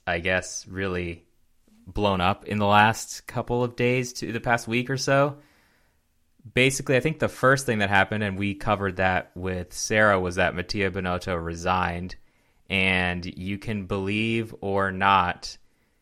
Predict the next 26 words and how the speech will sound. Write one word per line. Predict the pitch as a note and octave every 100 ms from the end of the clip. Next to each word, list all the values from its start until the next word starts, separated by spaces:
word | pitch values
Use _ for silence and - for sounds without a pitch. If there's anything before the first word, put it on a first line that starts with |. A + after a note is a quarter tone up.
| _ _ _ -
that | F#2 F#2 F2+
he | G2+ F#2+
was | F#2 F2
pressured | - A2 G#2+ - F2 D#2+
out | D#2+ E2
of | E2
Ferrari. | - F2 E2 D#2 D#2+ F#2 - - -
I | F2 F2 F#2+ F#2+ F2+ F#2 _ _ -
kind | - F#2 F2
of | E2+
think | - G2 F2
that | - E2 - _ _ _ _ _ _ _ -
he | A2+
was | F#2+ F2+ F#2
removed | F2 F2 F2+ E2+ F#2 - - - _ _
or | F#2 F2 E2+ - _ -
asked | F#2+ F#2 - - - -
very | G2+ F#2
forcefully | F2 G2+ F#2+ - - E2+ E2+ - -
to | G2+
<laughs> |
remove, | A#2 G#2 A2 A#2 A#2+ C3 _ _ -
to, | G2+
like, | F2+ E2+ -
remove | G#2 G#2 F#2+
himself. | F#2 - G2 F2+ F#2+ -